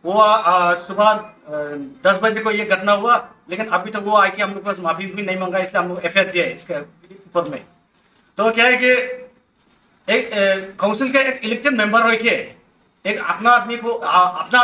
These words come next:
वो हमको बोला कि बाद में वो आप-, अपना आदमी है, इसके लिए मारा है बोलता है। अपना आदमी होके मारा, उन्हें तो थप्पड़ दिया, जो अलग बात है। लेकिन जो तो हमको, आ, kneel down करे के फाव से लाडूट मारने वाला था, ये तो क्या, क्या कहा, जो, आ, अपना आदमी को मारा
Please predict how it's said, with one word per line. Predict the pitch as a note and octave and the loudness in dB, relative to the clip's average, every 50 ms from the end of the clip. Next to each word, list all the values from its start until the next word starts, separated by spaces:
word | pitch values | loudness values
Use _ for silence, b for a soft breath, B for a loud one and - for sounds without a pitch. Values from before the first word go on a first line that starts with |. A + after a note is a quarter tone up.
| - - | 2 0
वो | G3 G3+ A3 A3+ | -4 -2 0 0
हमको | A3 G#3+ A3+ B3 B3 | 0 0 -2 -6 -10
बोला | G3+ G3 G#3+ G#3+ - | -6 -4 0 0 0
कि | A3 A3 A#3 | 0 -2 -2
बाद | - A3+ A3 A3 | -2 -2 -2 -2
में | A#3 A#3 A3+ - F#3+ | -4 -6 -6 -2 0
वो | A3 | 2
आप-, | A3 F#3+ G3+ - - F#3 F#3 | 2 2 2 0 -2 -4 -4
अपना | F#3+ G#3 G#3 | -4 -4 -4
आदमी | G3+ G3 A3+ A3+ A3 | -4 -2 -2 0 0
है, | A#3 B3+ A3+ - - - | 2 2 2 0 -2 -8
इसके | - - - A#3 | -14 -10 -6 -2
लिए | A3 A3 | 0 2
मारा | G3+ F#3 F#3 F#3+ F#3+ | 4 4 4 4 4
है | F#3 F3 | 2 2
बोलता | F3 D#3 C3+ - B2+ | -2 -6 -12 -12 -14
है। | - - _ _ _ _ b b b b b b b b - | -14 -18 _ _ _ _ b b b b b b b b -4
अपना | - G3 A#3 D4 D4+ | -2 0 4 4 4
आदमी | D4 D4 D4 D4+ | 4 4 4 4
होके | D4 C#4+ C#4+ C#4 B3+ A#3 - - A3 A3+ - C#4 C4 | 4 4 4 2 0 -6 -10 -12 -12 -6 -2 0 0
मारा, | C4 A3+ A3+ A3+ A#3+ B3 B3 | 4 4 4 4 6 4 2
उन्हें | B3 A#3 - - | 2 -2 -4 -2
तो | - A#3+ | -2 -2
थप्पड़ | A#3 - G3 - A#3 A#3 A#3 | -2 -4 -8 -4 -4 -4 0
दिया, | - B3 A#3+ | 0 0 0
जो | A3 A#3+ | 0 0
अलग | A#3 G3+ G3 G3+ F#3+ F#3 | -2 0 0 -2 -2 -2
बात | F#3 E3+ D#3+ | -2 -2 -2
है। | C#3+ C#3+ D#3+ | -4 -6 -8
लेकिन | F3 G3 A3 A3 | -8 -8 -8 -8
जो | A3 A3 | -8 -4
तो | A3+ A3+ | 0 2
हमको, | A3 A3 G#3+ G#3 G#3 - A3+ A3+ | 2 2 2 -2 -4 -4 -2 -2
आ, | A3+ A3+ - - _ _ _ _ _ _ _ _ _ _ _ _ _ _ _ _ _ _ - D#3+ D3+ D#3 D#3 D#3 D3+ | -4 -4 -10 -16 _ _ _ _ _ _ _ _ _ _ _ _ _ _ _ _ _ _ -4 0 2 2 2 2 0
kneel | D#3 F3+ G#3+ G#3+ G3+ | -2 0 0 2 4
down | B3+ B3+ C4 A#3+ | 4 4 4 2
करे | A3+ A3+ A#3 A#3 | 0 0 0 0
के | A#3 A3+ | 0 -2
फाव | - - - - G3+ G3+ | -4 -6 -8 -8 -6 -6
से | G3 A#3+ A#3+ B3 A#3 D#3+ | -2 0 0 0 0 2
लाडूट | D3+ G3 G#3 G#3 B3 B3+ A3 | 2 2 2 2 2 0 2
मारने | A3 A3 A3 A3 A3 | 2 2 4 4 2
वाला | A3 G#3+ G#3+ G#3 | 0 2 0 0
था, | G#3 G#3+ A3 | 0 -2 -4
ये | G#3+ G#3+ G#3+ | -4 -6 -6
तो | A3 A3 | -8 -8
क्या, | G#3+ - - F3+ F3 | -10 -10 -10 -12 -12
क्या | E3+ - G#3+ A3+ | -4 -2 0 0
कहा, | A3+ A#3 A3+ A3 | 2 2 0 0
जो, | G3+ G#3 G#3 F3+ - - _ _ _ D#3+ | 0 -6 -12 -14 -14 -16 _ _ _ -2
आ, | D3+ | 0
अपना | D3+ D3 C#3+ - D3+ - G3+ A3 | 0 0 0 -2 -4 0 2 2
आदमी | G#3 G3+ G3+ G3+ | 2 2 0 -4
को | G3 F3+ | -6 -4
मारा | E3+ D#3+ D3+ C#3 B2+ A2+ | -2 -2 -2 -2 -4 -8